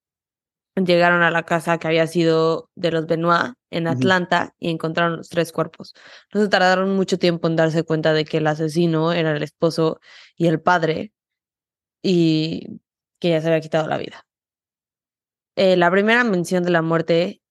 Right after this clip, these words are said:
Speaker 1: de Chris Benoit fue en la página de W W E.
Speaker 2: Ujú, ujú.
Speaker 1: Y aunque tenían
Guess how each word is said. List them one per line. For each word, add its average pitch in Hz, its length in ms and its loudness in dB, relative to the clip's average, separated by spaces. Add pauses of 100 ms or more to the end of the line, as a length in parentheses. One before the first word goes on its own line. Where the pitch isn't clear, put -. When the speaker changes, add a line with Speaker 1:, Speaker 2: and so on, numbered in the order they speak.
(180)
Speaker 1:
de 160 500 0
Chris 170 200 -2
Benoit 170 480 0
fue 165 340 -2
en 165 100 -4
la 156 120 -4
página 160 440 -6
de 151 600 -8 (320)
W 196 320 0
W 175 400 4
E. 196 140 -10 (680)
Speaker 2:
Ujú, 139 120 -2
ujú. 139 320 0
Speaker 1:
Y 220 100 2
aunque 196 600 0 (140)
tenían 202 480 -2